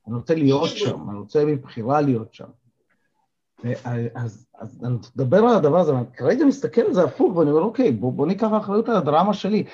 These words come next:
איפה אני עושה דרמה ומושך את התשומת לב ו-, ומכריח את בת זוגתי או את הילדים שלי או את החברים שלי,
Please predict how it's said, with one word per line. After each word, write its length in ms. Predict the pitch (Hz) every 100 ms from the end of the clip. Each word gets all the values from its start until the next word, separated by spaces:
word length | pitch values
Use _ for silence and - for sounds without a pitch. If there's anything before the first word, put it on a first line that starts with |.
| -
איפה 240 | - 208 480
אני 140 | 415
עושה 280 | 427 - 240
דרמה 720 | 190 160 160 190 180 127 127 123 - _ _ _ _ _ _ _ _ _ _ _ -
ומושך 640 | 107 151 156 - - 180
את 40 | 170
התשומת 520 | 208 - 185 165 -
לב 320 | 151 156 156 131
ו-, 120 | 143 131
ומכריח 720 | 139 139 - - 196 220 208
את 120 | 147
בת 200 | 131 156
זוגתי 640 | 151 143 139 - 143 151 151
או 140 | 147
את 140 | 135 131 127 123 - - 110
הילדים 560 | 107 127 131 127 139
שלי 240 | 131 143 143
או 40 |
את 80 | 135
החברים 380 | - 123 135 156
שלי, 380 | - 139 139